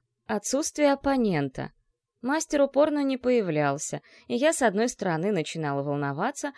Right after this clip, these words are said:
потому как причины у него наверняка были нерадужны, а с другой — злиться. Потому как... Что-то мне подсказывало, что хотя сам Хин и пропал из поля зрения, но за мной наблюдать он не перестал.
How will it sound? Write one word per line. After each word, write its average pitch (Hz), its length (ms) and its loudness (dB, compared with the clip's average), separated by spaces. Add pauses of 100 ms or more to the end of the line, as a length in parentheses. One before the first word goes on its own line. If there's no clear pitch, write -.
(180)
потому 269 340 0
как 254 160 -2
причины 240 520 0
у 233 40 2
него 226 280 2
наверняка 202 580 0
были 185 240 0
нерадужны, 156 720 -2 (120)
а 185 120 -2
с 170 60 -8
другой — 196 540 -2
злиться. 147 600 -6 (500)
Потому 190 380 -4
как... 254 360 -6 (540)
Что-то 294 320 -2
мне 262 140 -2
подсказывало, 233 840 -2 (240)
что - 200 -8
хотя 302 380 -2
сам 233 320 2
Хин 196 280 -4
и - 160 -6
пропал 262 460 0
из - 100 -2
поля 170 260 -2
зрения, 135 480 -4 (240)
но 196 100 -2
за 185 160 0
мной 170 220 0
наблюдать 285 580 -2
он 202 120 -4
не 202 100 -4
перестал. 190 600 -10